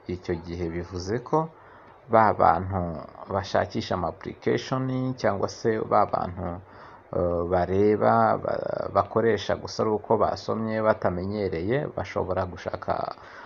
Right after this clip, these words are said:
application bagasanga ntabwo bari guhita bayibona, kugeza ubwo bakenera kukubaza,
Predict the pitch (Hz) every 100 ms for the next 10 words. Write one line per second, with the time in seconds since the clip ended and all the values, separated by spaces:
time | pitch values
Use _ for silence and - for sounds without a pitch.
0 | - 101 - 101 - 143 - 104 101 135
1 | 170 - - 101 98 - 107 95 90 98
2 | - - 98 87 - - - - - -
3 | - - 98 117 107 104 110 104 98 87
4 | 90 104 139 - 98 90 90 92 92 107
5 | - 98 85 80 - - 120 120 120 117
6 | 120 - - - - - - - 95 92
7 | - 120 95 85 85 92 151